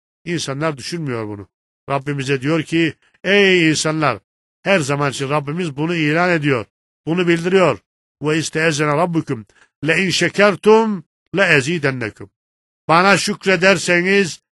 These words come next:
ben nimetlerimi size artırırım, bereketleri size artırırım. Yerden ve gökten size yağmurlar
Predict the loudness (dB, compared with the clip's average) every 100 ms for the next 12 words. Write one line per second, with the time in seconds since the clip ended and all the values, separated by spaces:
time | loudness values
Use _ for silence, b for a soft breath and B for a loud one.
0 | _ 0 0 0 -2 0 0 -2 0 0
1 | 0 -2 -4 -2 2 4 2 0 -2 0
2 | -2 0 0 0 0 -4 -4 -4 -4 -2
3 | -2 -2 -6 -6 -6 -10 _ _ _ _
4 | _ _ _ 2 4 4 2 2 2 2
5 | 2 2 0 -2 -2 -2 0 4 6 4
6 | 2 2 4 2